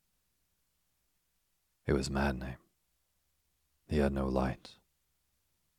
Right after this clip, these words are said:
If he opened the door of the room, the thing would get away. In the darkness, he saw Parkins quite distinctly laughing at him. Parkins had ever an oily laugh.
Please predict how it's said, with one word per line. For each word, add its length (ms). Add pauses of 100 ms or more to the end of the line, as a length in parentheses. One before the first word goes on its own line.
If 140
he 160
opened 300
the 40
door 320
of 120
the 100
room, 460 (180)
the 100
thing 280
would 140
get 180
away. 360 (2750)
In 80
the 80
darkness, 540
he 120
saw 300
Parkins 640
quite 360
distinctly 600
laughing 520
at 160
him. 160 (1800)
Parkins 560
had 180
ever 320
an 140
oily 320
laugh. 340